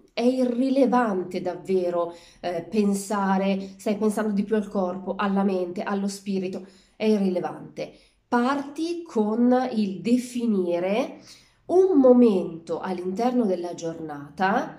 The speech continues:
di cura per te stessa. Può essere anche davvero arrivo a casa la sera e mi va-, vado in bagno e faccio un pediluvio. Può essere anche semplicemente questo.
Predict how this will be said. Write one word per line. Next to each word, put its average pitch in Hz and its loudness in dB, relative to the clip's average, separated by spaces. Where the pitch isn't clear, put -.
di 269 -2
cura 247 2
per 254 -2
te 240 -4
stessa. - -12
Può 311 -2
essere 330 -2
anche 330 0
davvero 208 2
arrivo 208 -2
a 190 -4
casa 214 -2
la 160 -10
sera 247 0
e 233 0
mi 190 -2
va-, 214 -2
vado 214 0
in 190 -2
bagno 214 2
e 302 -4
faccio 214 -6
un 214 -2
pediluvio. 143 -6
Può 554 -2
essere 370 -6
anche 302 -4
semplicemente 208 -4
questo. - -10